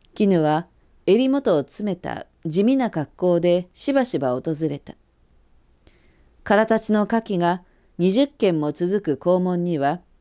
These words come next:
白い花が咲き、秋になると柚子のような実が無数になって夕映えに輝いていた。雨の日は傘を届け、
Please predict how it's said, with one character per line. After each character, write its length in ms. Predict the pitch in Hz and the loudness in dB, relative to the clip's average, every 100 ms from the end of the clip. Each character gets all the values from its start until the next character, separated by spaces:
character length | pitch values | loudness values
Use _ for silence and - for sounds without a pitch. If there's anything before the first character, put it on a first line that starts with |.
| _ _ _ | _ _ _
白 340 | - 180 214 202 | -2 2 4 4
い 100 | 151 | 2
花 320 | 165 196 190 | -2 -2 -2
が 120 | 147 | -4
咲 380 | - 151 - - | -8 -12 -12 -16
き、 20 | _ _ _ _ _ _ _ _ - | _ _ _ _ _ _ _ _ -4
秋 320 | 233 269 269 | -2 0 2
に 140 | 202 175 | 2 2
な 120 | 196 | 2
る 140 | 185 | 0
と 360 | 180 147 160 - _ _ - | 0 0 0 -4 _ _ 0
柚 160 | 247 | 2
子 120 | 226 | 4
の 140 | 202 156 | 4 4
よ 160 | 160 | 4
う 60 | 143 | 2
な 140 | 143 | -2
実 180 | 135 160 | -2 -2
が 180 | 160 160 | -2 -2
無 120 | 170 175 | 0 0
数 280 | 220 208 | 2 0
に 160 | 190 185 | 0 -2
な 120 | 165 | -2
っ 40 | 175 | -4
て 400 | - 156 175 _ _ _ _ _ _ | -4 -4 -4 _ _ _ _ _ _
夕 240 | 156 208 214 | 2 4 6
映 160 | 214 214 | 4 2
え 20 | |
に 160 | 202 196 | -2 -4
輝 400 | 180 202 214 202 | -2 0 0 -2
い 80 | |
て 160 | 190 135 | -4 -6
い 160 | 120 - | -6 -10
た。 160 | - _ _ _ _ _ - _ _ _ _ _ _ _ - | -20 _ _ _ _ _ -20 _ _ _ _ _ _ _ 0
雨 240 | 220 220 | 2 4
の 140 | 208 196 | 2 0
日 140 | 180 | 2
は 120 | 175 | 2
傘 360 | 240 240 226 156 | 0 -4 0 0
を 60 | |
届 420 | 131 131 160 | -2 -4 -4
け、 40 | - | -6